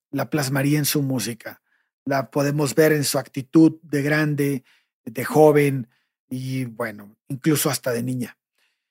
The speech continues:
Las influencias de Amy te-, tenían una aplastante mayoría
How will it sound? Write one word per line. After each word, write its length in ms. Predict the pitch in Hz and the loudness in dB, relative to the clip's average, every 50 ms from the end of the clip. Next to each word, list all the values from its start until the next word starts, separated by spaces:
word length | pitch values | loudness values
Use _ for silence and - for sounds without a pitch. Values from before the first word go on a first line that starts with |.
| _ _ _ | _ _ _
Las 240 | 151 165 160 - - | 2 4 4 6 6
influencias 540 | 185 170 143 175 185 196 180 202 202 190 156 | 6 6 6 6 6 6 8 6 4 6 6
de 160 | 175 170 - - | 4 2 4 4
Amy 400 | 185 180 190 190 190 202 214 214 | 4 6 6 6 6 4 4 2
te-, 500 | - _ _ 175 160 151 147 143 143 131 | -2 _ _ -2 -2 -2 -2 -4 -4 -6
tenían 480 | - - 160 156 156 160 165 165 165 165 | -4 -4 -2 -2 0 0 0 0 2 2
una 560 | 160 160 165 165 160 160 151 147 139 127 - - _ _ _ | 0 0 0 -2 -2 -2 -2 -4 -4 -6 -8 -12 _ _ _
aplastante 720 | 123 123 - - 117 - - - 175 175 180 170 - 196 | -10 -6 -2 -2 0 0 2 4 4 4 4 4 4 6
mayoría 680 | 185 180 170 165 156 151 143 139 143 147 160 170 160 | 6 6 4 4 2 2 2 2 0 0 -2 -4 -6